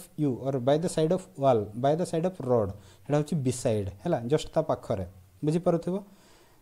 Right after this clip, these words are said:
ସେକେଣ୍ଡ, ବିସାଇଡ୍ସ କ'ଣ କହୁଛି? ବିସାଇଡ୍ସ ଅର୍ଥ in addition to, ମାନେ ତା ସହିତ ଯେକୌଣସି ଇଭେଣ୍ଟ ହେଲା, ଅ, he distributed money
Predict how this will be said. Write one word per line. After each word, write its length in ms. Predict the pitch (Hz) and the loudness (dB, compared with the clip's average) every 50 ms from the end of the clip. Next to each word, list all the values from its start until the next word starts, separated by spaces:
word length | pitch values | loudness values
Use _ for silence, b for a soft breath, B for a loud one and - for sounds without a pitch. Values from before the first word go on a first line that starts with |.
| b b _ _ | b b _ _
ସେକେଣ୍ଡ, 380 | - - 156 156 170 147 160 165 - - - _ _ _ 131 - - 131 | -2 -2 -2 0 2 0 0 0 -4 -12 -20 _ _ _ -12 -12 -10 -10
ବିସାଇଡ୍ସ 680 | 120 117 120 135 139 - - - 208 214 208 196 - | -6 -2 -2 -2 -2 -2 -2 0 0 2 0 0 -2
କ'ଣ 180 | - 165 147 139 | -2 0 0 0
କହୁଛି? 340 | - 131 113 110 - 160 | 0 -2 -2 -2 -4 -6
ବିସାଇଡ୍ସ 540 | 151 127 123 123 - - 180 185 180 185 - | -4 -2 -2 -4 -2 -2 -2 -2 -2 -4 -6
ଅର୍ଥ 200 | 160 160 - - 196 196 - - - | -8 -8 -6 -6 -8 -8 -8 -4 -2
in 120 | 175 190 208 202 | 0 0 0 0
addition 480 | 175 160 151 151 147 - 156 151 151 147 - | 0 0 0 0 0 0 -2 -2 -2 -2 -2
to, 100 | 165 117 | -2 -2
ମାନେ 380 | 98 - - - - - 143 160 | -2 -6 -14 -16 -8 -4 -4 -4
ତା 400 | 156 - - 151 156 170 190 208 - - - - | -4 -2 0 2 4 4 2 0 -4 -12 -20 -20
ସହିତ 600 | - - - 127 117 127 127 - 180 135 - B B B B B B 127 | -18 -4 -2 0 0 0 0 0 -2 -2 -2 B B B B B B 0
ଯେକୌଣସି 440 | 131 147 147 - 185 180 185 - 175 | 2 2 2 2 -2 -2 2 2 2
ଇଭେଣ୍ଟ 280 | 170 165 175 185 175 | 2 4 2 0 2
ହେଲା, 260 | - 190 202 226 269 294 - b b b b b b b b - | 2 2 2 2 0 -2 -8 b b b b b b b b -4
ଅ, 320 | 147 147 143 143 143 143 | -2 0 0 0 0 0
he 180 | 127 127 185 190 | 2 4 4 4
distributed 600 | 170 165 165 - - - 196 190 190 190 240 254 247 - - - _ _ _ _ _ _ _ _ 139 | 4 2 -2 -2 -2 -2 -2 -2 0 2 2 2 2 -2 -10 -20 _ _ _ _ _ _ _ _ 2
money 300 | 156 170 180 165 123 | 4 4 4 4 2